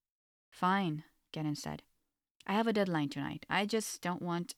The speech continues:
any noise." "Okay. It's good you asked me.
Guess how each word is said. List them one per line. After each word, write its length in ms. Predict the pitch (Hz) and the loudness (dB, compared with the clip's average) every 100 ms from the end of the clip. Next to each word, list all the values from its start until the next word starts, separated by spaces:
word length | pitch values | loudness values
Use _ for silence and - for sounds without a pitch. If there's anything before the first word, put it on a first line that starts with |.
| - | -4
any 180 | 170 143 | -2 0
noise." 480 | 139 - - - - _ _ _ _ _ - | -2 -6 -10 -14 -18 _ _ _ _ _ -8
"Okay. 540 | 220 - 196 180 185 - _ _ _ _ - | -6 -2 -2 0 -2 -6 _ _ _ _ -4
It's 140 | 196 | 0
good 160 | 240 220 | 2 2
you 60 | 175 | 2
asked 340 | 143 - - | 0 -4 -10
me. 260 | - - | -10 -10